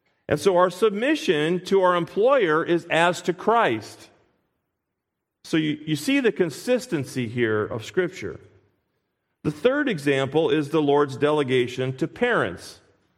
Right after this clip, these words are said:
And in turn, children are to submit to and obey their parents' management over their lives.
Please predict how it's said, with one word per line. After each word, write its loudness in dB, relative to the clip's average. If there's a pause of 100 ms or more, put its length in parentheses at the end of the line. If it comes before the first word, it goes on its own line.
(1300)
And 2
in 0
turn, 0
children 0
are 4
to -4
submit -4
to 0
and -2
obey 2
their 2
parents' -4
management -4
over 0
their 2
lives. 0